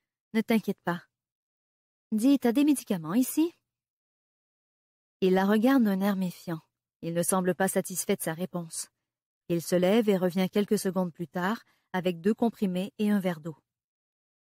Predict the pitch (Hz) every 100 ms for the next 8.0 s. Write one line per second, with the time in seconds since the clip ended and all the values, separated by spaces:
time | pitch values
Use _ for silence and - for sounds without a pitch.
0 | _ 175 175 202 202 208 247 220 - 254
1 | - 202 180 226 220 - 196 - 175 151
2 | 143 _ _ _ _ _ _ _ _ _
3 | _ _ _ - 202 190 208 - 196 190
4 | 185 185 208 - 180 180 185 180 180 160
5 | 180 _ _ _ _ - 170 180 185 202
6 | 202 202 208 208 180 175 190 180 175 180
7 | - 190 170 170 165 175 - 180 165 -